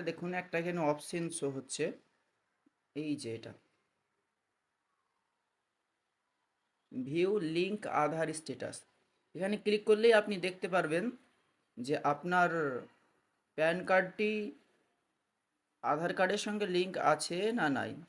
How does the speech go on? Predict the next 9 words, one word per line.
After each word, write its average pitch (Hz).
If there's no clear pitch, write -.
So -
চলুন 151
আমরা 160
এখানে 175
ক্লিক 131
করি। 98
দেখুন 123
এখানে 139
দেখাচ্ছে 139